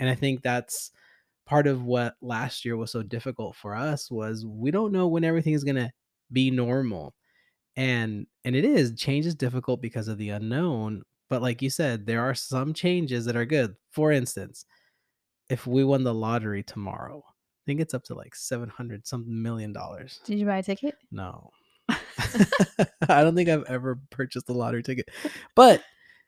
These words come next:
Speaker 1: the thing is, if we win seven hundred million dollars,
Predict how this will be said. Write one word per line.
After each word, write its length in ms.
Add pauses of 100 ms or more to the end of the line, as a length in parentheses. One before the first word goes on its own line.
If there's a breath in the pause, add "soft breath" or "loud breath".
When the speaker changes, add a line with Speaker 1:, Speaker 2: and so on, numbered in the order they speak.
Speaker 1:
the 80
thing 220
is, 260
if 140
we 180
win 560
seven 320
hundred 320
million 340
dollars, 720